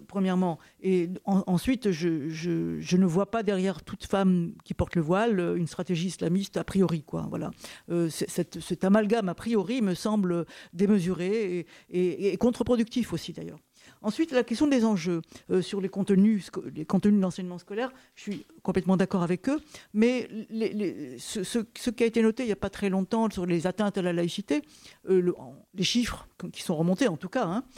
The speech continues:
euh, sont d'une certaine manière en baisse, euh, sur, sur certains aspects, sur les contenus sont en baisse par rapport à d'autres, euh, chiffres qui étaient précédents. Et, euh,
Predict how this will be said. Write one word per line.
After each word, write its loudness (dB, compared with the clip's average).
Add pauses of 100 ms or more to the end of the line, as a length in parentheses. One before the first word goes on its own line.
(260)
euh, 4 (160)
sont 0
d'une 2
certaine 0
manière 2
en 0
baisse, -2
euh, 0
sur, -6
sur -8
certains 2
aspects, 0
sur -4
les -2
contenus 0
sont -4
en -2
baisse 0 (460)
par -2
rapport 2
à 2
d'autres, 2
euh, -2
chiffres -6
qui -4
étaient 0
précédents. -2 (460)
Et, 4
euh, -6